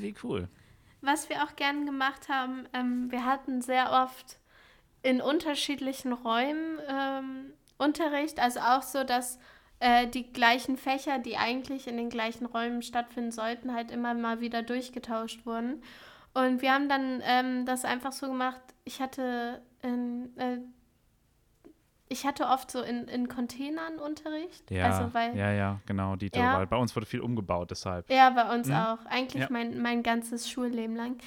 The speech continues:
Speaker 2: Und da konnte man halt so perfekt die Rollläden von den Containern runter machen. Licht aus, Tür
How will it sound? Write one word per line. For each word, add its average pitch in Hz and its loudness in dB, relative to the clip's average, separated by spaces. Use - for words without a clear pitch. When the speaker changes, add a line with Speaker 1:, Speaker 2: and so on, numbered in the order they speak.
Speaker 2:
Und 254 4
da 254 8
konnte 277 0
man 262 0
halt 254 2
so 262 -2
perfekt 269 -4
die 254 -2
Rollläden 247 0
von 247 -2
den 240 -2
Containern 269 -4
runter 285 -6
machen. 285 -4
Licht 277 0
aus, 269 4
Tür 294 4